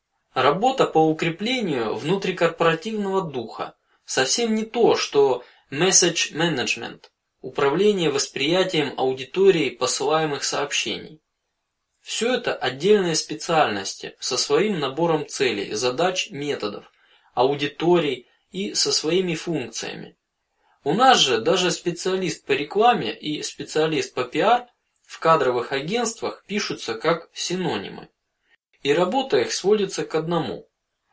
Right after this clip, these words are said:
У себя показываем достоинства и скрываем недостатки. У конкурента наоборот. Такой примитивный подход,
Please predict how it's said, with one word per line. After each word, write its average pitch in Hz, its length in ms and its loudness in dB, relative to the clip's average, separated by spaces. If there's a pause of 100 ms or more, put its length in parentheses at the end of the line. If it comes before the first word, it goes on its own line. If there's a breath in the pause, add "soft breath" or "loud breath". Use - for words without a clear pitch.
У 147 140 -8
себя 170 420 6
показываем 123 720 2
достоинства 208 840 -4
и - 60 -10
скрываем 160 540 0
недостатки. - 840 -6 (380)
У 139 100 -8
конкурента 190 960 0
наоборот. 131 720 -2 (2250)
Такой 190 460 4
примитивный 160 640 -2
подход, 269 540 -4